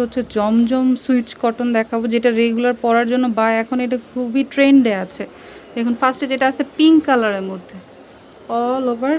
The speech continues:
পিঙ্ক কালারের মধ্যে রয়েছে। এটা ফ্রন্ট পার্ট, এটা হচ্ছে ব্যাক পার্টটা, আর নিচে হচ্ছে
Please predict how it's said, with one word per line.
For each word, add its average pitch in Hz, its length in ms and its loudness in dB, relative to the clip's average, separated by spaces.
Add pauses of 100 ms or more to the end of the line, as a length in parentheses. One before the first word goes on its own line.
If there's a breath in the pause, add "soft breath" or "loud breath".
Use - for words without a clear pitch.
(180)
পিঙ্ক 277 240 4
কালারের 269 380 2
মধ্যে 262 280 -6 (160)
রয়েছে। 254 280 0 (200)
এটা 240 120 -4 (100)
ফ্রন্ট 240 340 2
পার্ট, 302 260 0 (1040)
এটা 226 240 -2
হচ্ছে 247 200 -4
ব্যাক 202 340 -4 (160)
পার্টটা, 247 480 -4 (340)
আর 208 80 -6 (100)
নিচে 269 260 -2
হচ্ছে 330 160 -4